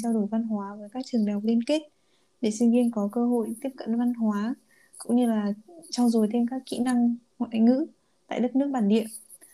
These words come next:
Và cũng có nhiều các loại học bổng khác nhau dành cho sinh viên có thành tích học tập tốt. Có những chương trình thì sẽ có học bổng toàn phần này,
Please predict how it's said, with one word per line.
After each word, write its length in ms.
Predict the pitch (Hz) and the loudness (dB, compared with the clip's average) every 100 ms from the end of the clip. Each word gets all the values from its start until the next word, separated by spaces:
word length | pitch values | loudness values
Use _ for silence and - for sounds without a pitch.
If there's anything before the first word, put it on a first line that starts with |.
| _ - | _ -6
Và 180 | 214 214 | -4 -4
cũng 340 | 247 320 349 359 | -6 -6 -8 -4
có 200 | 220 196 | -2 2
nhiều 400 | 220 254 240 220 | 4 4 4 0
các 100 | 247 | -4
loại 160 | 262 254 | -10 -10
học 160 | 233 - | -10 -2
bổng 220 | 214 190 | -2 -2
khác 220 | 285 269 | -10 -4
nhau 300 | 262 262 254 | 0 2 2
dành 220 | 240 214 214 | 2 0 0
cho 160 | 226 | -2
sinh 240 | 233 233 233 | 0 2 4
viên 280 | 240 233 | 4 2
có 180 | 226 208 | 0 -8
thành 140 | 226 220 | -12 -12
tích 140 | 262 | -10
học 100 | 262 - | -10 -10
tập 120 | 214 - | -12 -4
tốt. 180 | 285 294 _ _ _ _ _ _ _ _ _ _ _ - | -4 -4 _ _ _ _ _ _ _ _ _ _ _ -2
Có 120 | 226 | 2
những 200 | 233 262 | 2 2
chương 160 | 294 285 | 0 2
trình 240 | 277 233 | 4 4
thì 160 | 214 208 | 4 0
sẽ 260 | - - 262 | -4 -8 -6
có 120 | 220 | -2
học 140 | 233 226 | -2 2
bổng 340 | 226 185 185 190 | 0 0 -6 -8
toàn 200 | - 202 208 | -2 0 2
phần 220 | 226 208 | 4 4
này, 160 | 196 | 2